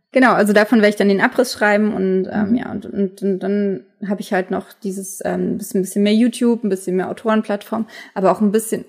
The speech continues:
Speaker 1: mehr runterkommen von allem.
Speaker 2: Mhm.
Speaker 1: Dann steht natürlich auch das Hörbuch für, ähm,
Speaker 2: Ja.
Speaker 1: an.
Speaker 2: <laughs>
Speaker 1: Und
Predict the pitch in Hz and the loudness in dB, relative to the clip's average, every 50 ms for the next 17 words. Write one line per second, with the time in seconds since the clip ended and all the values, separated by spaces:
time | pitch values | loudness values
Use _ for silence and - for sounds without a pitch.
0 | _ _ - 208 202 202 202 202 - - 214 196 196 208 247 269 262 302 285 285 | _ _ 0 2 2 4 2 0 -2 -4 -6 -2 2 2 4 2 2 0 -2 -4
1 | 285 - 285 285 277 285 269 269 277 269 - - - 254 262 269 269 262 214 214 | -4 -4 -2 0 0 0 0 -2 -2 -4 -4 -2 0 0 2 2 2 2 2 0
2 | 214 208 214 214 220 226 240 226 202 - - 226 214 214 208 202 214 202 196 202 | 0 0 0 2 2 2 2 0 0 -2 -2 -2 0 0 -2 -2 -2 -2 -2 -2
3 | 196 208 190 175 - 202 190 - 220 226 220 214 208 214 208 - - - 208 208 | -2 -2 -6 -6 -6 -8 -8 -4 -2 0 0 0 0 -2 -6 -6 -6 -4 -2 0
4 | 202 202 196 196 190 196 190 - 185 202 196 190 196 190 196 190 190 196 190 196 | 0 2 2 0 0 0 -2 -2 -2 -2 0 0 0 0 0 0 0 0 -2 -2
5 | 202 208 208 _ _ - - - - - - _ _ _ - - - - - - | -4 -6 -10 _ _ -6 -6 -6 -6 -8 -14 _ _ _ -20 -20 -20 -20 -20 -20
6 | - - - - - - - - _ _ _ _ _ _ _ _ _ _ _ _ | -20 -20 -20 -20 -20 -20 -20 -20 _ _ _ _ _ _ _ _ _ _ _ _
7 | _ _ _ _ - 190 190 214 247 254 233 285 320 359 359 359 370 370 370 381 | _ _ _ _ -8 -6 -4 -4 -4 -2 0 0 0 2 2 0 0 0 0 -2
8 | 381 392 392 - - - - - - - - 269 254 262 - 294 294 - - 320 | -4 -6 -10 -14 -20 -20 -20 -20 -18 -10 -4 -4 -2 0 0 0 0 0 -2 -4
9 | 320 - - - - - - - - - 220 214 208 208 214 208 208 208 208 214 | -4 -4 -12 -8 -6 -6 -6 -8 -8 -4 -2 -2 0 0 0 0 0 0 0 0
10 | 214 208 208 208 208 214 214 208 | 0 2 2 2 2 2 2 0